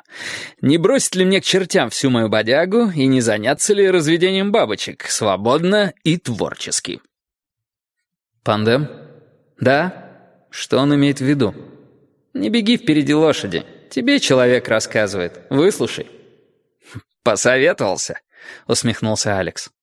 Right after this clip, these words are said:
Он выглядел изможденным, но оттого ничуть не менее упрямым. Ким вспомнил, как на Алекса, тогда молоденького, тогда курсанта-первокурсника,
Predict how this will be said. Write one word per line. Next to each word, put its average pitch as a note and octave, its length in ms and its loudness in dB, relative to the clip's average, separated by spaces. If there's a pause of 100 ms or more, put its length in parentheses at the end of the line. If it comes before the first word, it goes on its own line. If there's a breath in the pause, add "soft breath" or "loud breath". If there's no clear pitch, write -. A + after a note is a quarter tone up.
(480)
Он C3+ 200 0
выглядел C#3+ 380 2
изможденным, A#2 800 0
но A2+ 160 -2
оттого G#2+ 380 0
ничуть A#2 360 -4
не A2 80 -2
менее G#2 300 -2
упрямым. F#2+ 440 -6 (760 loud breath)
Ким D#3 200 0
вспомнил, B2+ 580 -2
как A#2 200 0
на A#2+ 200 0
Алекса, - 400 -4 (100)
тогда A#2+ 300 0
молоденького, G#2+ 720 -2
тогда A2+ 300 0
курсанта-первокурсника, B2 1500 -2